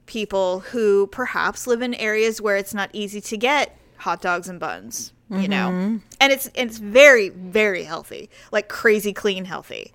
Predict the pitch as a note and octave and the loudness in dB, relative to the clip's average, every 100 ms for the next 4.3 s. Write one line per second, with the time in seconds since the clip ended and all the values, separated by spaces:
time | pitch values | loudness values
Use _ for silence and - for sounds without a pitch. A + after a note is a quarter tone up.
0 | - E3+ F3+ F#3 F3+ F3 G#3+ G#3 G#3 - | -10 -4 -2 0 2 4 6 6 4 0
1 | - - _ - - - B5+ C6 C6 - | -20 -20 _ -4 -2 0 -4 -6 -10 -16
2 | - _ - - - - - A#3 D#4+ G4 | -18 _ -20 -20 -20 -10 4 8 8 4
3 | - - A3+ B3 A#3+ A3+ B3 C4+ C#4 D4 | 0 0 2 2 4 2 2 2 2 4
4 | D4+ E4 | 4 2